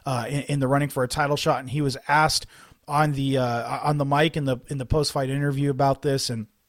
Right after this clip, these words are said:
he said he wasn't gonna call out, uh, uh, Gilbert Melendez for a title shot, but he would definitely take one if, uh, if Scott Coker would, would grant it to him. And, uh,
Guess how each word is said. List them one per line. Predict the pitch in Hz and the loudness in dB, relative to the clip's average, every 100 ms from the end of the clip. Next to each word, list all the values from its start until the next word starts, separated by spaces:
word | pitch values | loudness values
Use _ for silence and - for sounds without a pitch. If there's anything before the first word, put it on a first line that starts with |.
| _ _ _ _ _ - | _ _ _ _ _ -4
he | 139 | 0
said | - 160 | 2 2
he | 143 | 4
wasn't | 143 135 131 | 2 2 0
gonna | 139 127 | -2 -4
call | - 139 131 | -2 -2 0
out, | 131 151 160 - - - - - | 4 4 2 -6 -12 -20 -20 -6
uh, | 143 135 123 120 117 - | -2 0 -2 -6 -10 -4
uh, | 127 | -2
Gilbert | 131 143 139 | 2 2 2
Melendez | 131 131 135 135 - | 0 0 2 0 0
for | 139 | -2
a | |
title | 127 135 135 131 | -2 -2 0 0
shot, | - 135 127 131 | 2 2 2 -2
but | 139 - | -2 -2
he | 131 131 | -4 -4
would | 127 | 0
definitely | 131 - 131 120 | 0 0 -4 -2
take | - 127 - | -2 -4 0
one | 143 175 - - - - | 0 0 -4 -20 -16 -4
if, | 135 - 135 | -4 -2 -2
uh, | 123 | -2
if | 123 127 | -2 -4
Scott | - 147 120 | -2 -2 -2
Coker | - 131 - 127 | 0 -2 0 -2
would, | 123 120 - | 0 -2 -4
would | 135 117 | -6 0
grant | 123 131 147 | 0 0 -2
it | - | -6
to | 143 131 | -2 0
him. | 127 | 0
And, | 117 107 - - - | 0 -4 -14 -16 -8
uh, | 120 113 110 | -6 -4 -8